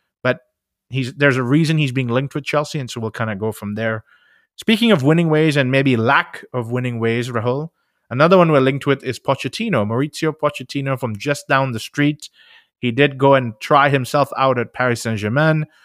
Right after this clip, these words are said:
had a little bit of success there, but similar to Enrique, squad's built for you. I could go there and win some stuff, at least I would think.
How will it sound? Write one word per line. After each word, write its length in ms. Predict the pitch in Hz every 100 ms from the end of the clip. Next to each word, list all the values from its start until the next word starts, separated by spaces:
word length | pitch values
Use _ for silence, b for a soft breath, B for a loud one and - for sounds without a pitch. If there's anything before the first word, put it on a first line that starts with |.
| b b
had 160 | - 131
a 20 |
little 140 | 135
bit 100 | 131
of 80 | 123
success 420 | - 120 - 151
there, 160 | - 151
but 180 | 135 117
similar 260 | - 160 156
to 100 | 143
Enrique, 520 | 127 147 143 151 156 _ _ _ _
squad's 420 | - 139 147 120
built 200 | 123 143
for 100 | -
you. 260 | 139 143 143
I 160 | 117 147
could 180 | 151 135
go 160 | 143
there 120 | 139
and 120 | 135 123
win 160 | 143
some 160 | 135 135
stuff, 320 | - 143 139
at 100 | 131
least 240 | 131 139 -
I 60 |
would 180 | 123 120
think. 320 | 147 156 160